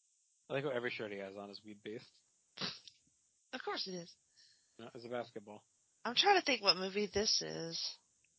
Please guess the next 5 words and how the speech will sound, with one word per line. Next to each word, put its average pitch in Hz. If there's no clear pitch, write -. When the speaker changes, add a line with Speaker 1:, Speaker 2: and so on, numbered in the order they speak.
Speaker 1:
Yeah, 127
it 107
was 107
definitely 113
something. 104